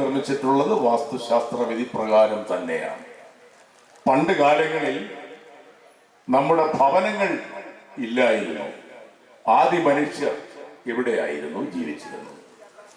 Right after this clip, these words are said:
വൃക്ഷങ്ങളിലും മലകളിലും ഗുഹകളിലുമൊക്കെയായിരുന്നു വസിച്ചിരുന്നത്. പക്ഷേ അതിനുശേഷം ഈ ആൾക്കാർ വൃക്ഷങ്ങളിൽ നിന്നുമൊക്കെ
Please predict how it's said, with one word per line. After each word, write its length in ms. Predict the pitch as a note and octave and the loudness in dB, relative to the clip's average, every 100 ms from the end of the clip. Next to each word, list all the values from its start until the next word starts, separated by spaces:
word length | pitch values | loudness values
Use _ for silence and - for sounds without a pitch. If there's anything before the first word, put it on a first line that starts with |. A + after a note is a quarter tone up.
| _ - - | _ -12 -2
വൃക്ഷങ്ങളിലും 760 | B2+ - G3+ C3 A2 G#2 G2+ - - - - - - - - A#2 | 0 2 0 2 4 2 2 -2 -6 -14 -18 -20 -20 -20 -8 0
മലകളിലും 640 | B2 C3+ C#3 B2 A2+ A2 G#2+ - - - - - - - _ - | 2 4 2 2 0 -2 -4 -8 -14 -18 -20 -20 -20 -20 _ -2
ഗുഹകളിലുമൊക്കെയായിരുന്നു 1300 | C3+ G3+ G3 F#3 D3+ B2+ A#2 - A#2 G2+ G2+ G2 G#2 - - | 0 2 2 2 2 2 0 0 2 2 2 -2 -6 -6 -6
വസിച്ചിരുന്നത്. 680 | - - - - - - - - - _ _ _ - | -8 -10 -10 -10 -10 -14 -18 -20 -20 _ _ _ -2
പക്ഷേ 260 | - B3+ - - - - - - - - - _ - - - | 2 4 4 2 -4 -10 -14 -16 -20 -20 -20 _ -4 4 4
അതിനുശേഷം 920 | G3 A#3+ A#3+ - D#3+ G3+ - A#3 C3+ B2 - - - - - - - _ - D3 | 4 2 0 2 4 4 4 2 2 -2 -8 -12 -14 -18 -20 -20 -20 _ -10 -2
ഈ 20 | F#3+ F#3 | 4 6
ആൾക്കാർ 400 | - F#3+ F#3+ F3 E3+ | 6 2 2 2 2
വൃക്ഷങ്ങളിൽ 560 | D3+ - F#3+ A3 G#3 F#3 F3 | -2 -4 -2 0 0 0 0
നിന്നുമൊക്കെ 540 | E3+ E3 D#3 D3+ | 0 2 4 4